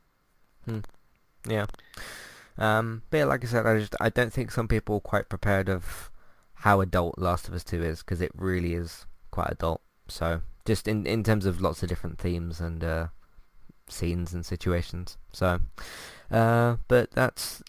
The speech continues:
that's answered, I think. Harrison has returned and says, "Hey fellas, hope all is well, all is well, at least as well as it can be in twenty twenty, I guess."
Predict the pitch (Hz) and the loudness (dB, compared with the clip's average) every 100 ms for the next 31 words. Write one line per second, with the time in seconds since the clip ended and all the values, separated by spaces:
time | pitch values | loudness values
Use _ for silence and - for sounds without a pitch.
0 | - 156 180 - 170 175 175 170 170 190 | -2 0 0 -2 -2 -2 0 0 0 -4
1 | 170 - 147 147 - 131 123 120 - 127 | -2 4 4 4 0 0 -2 -2 2 4
2 | 120 120 110 104 117 101 120 117 117 117 | 4 2 0 -2 -2 2 4 4 4 2
3 | 110 107 - 107 101 95 98 104 104 101 | 2 2 4 6 6 4 2 2 0 -2
4 | - 92 87 - 98 92 98 98 101 95 | -4 -4 -4 2 2 2 2 2 2 0
5 | 90 90 90 - - - - - - - | 0 2 0 -4 -12 -16 -20 -20 -20 -20
6 | - 95 98 95 90 - 107 101 101 101 | -4 0 2 4 2 2 2 4 2 2
7 | 107 104 107 104 104 104 104 | 2 2 2 2 2 2 0